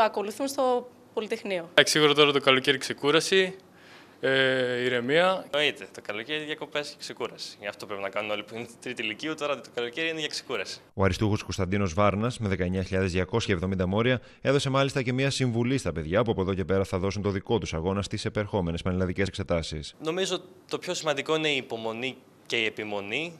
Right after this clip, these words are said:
Speaker 3: να προσπαθείς συνεχώς, ε, να έχεις επίσης όρεξη για το διάβασμα, να μην το κάνεις σαν, ε, αγκαρία τέλος πάντων.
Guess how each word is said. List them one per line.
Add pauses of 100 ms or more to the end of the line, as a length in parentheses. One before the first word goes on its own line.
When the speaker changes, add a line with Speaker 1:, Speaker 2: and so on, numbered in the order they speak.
Speaker 3:
να
προσπαθείς
συνεχώς, (440)
ε, (460)
να
έχεις
επίσης
όρεξη
για
το
διάβασμα,
να
μην
το
κάνεις
σαν,
ε,
αγκαρία
τέλος
πάντων.